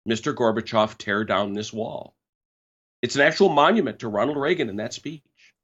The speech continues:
I was, I was blown away.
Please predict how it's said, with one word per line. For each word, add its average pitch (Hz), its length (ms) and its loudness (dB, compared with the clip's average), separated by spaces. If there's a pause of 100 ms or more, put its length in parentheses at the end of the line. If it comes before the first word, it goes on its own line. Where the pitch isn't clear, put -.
(1000)
I 101 120 2
was, - 580 -2 (200)
I 98 140 -6
was 131 180 -6
blown 123 240 -2
away. 156 360 -8